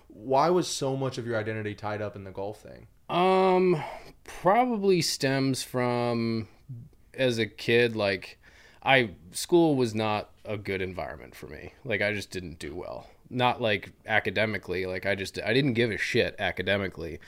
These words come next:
Speaker 2: but also just socially, like, for a number of different reasons, I'm sure, um, I didn't fit in,
Speaker 1: Sure.
Speaker 2: you know?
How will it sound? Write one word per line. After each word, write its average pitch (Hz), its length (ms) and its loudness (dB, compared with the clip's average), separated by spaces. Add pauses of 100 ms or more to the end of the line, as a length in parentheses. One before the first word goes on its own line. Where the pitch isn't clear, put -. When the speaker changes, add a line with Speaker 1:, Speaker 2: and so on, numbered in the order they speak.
(280)
Speaker 2:
but 131 100 2
also 123 260 4
just 104 260 -2
socially, 101 500 0
like, 92 300 -4 (200)
for 95 500 -2 (240)
a 110 80 -4
number 107 320 0
of 95 100 -4
different 98 300 -6
reasons, 95 420 -6
I'm 95 180 -8
sure, 104 480 0 (560)
um, 87 520 -4
I 92 280 -2 (520)
didn't 165 220 -2
fit - 180 -10
in, 55 240 -8 (340)
Speaker 1:
Sure. 113 200 -12
Speaker 2:
you 113 80 -2
know? 101 240 -4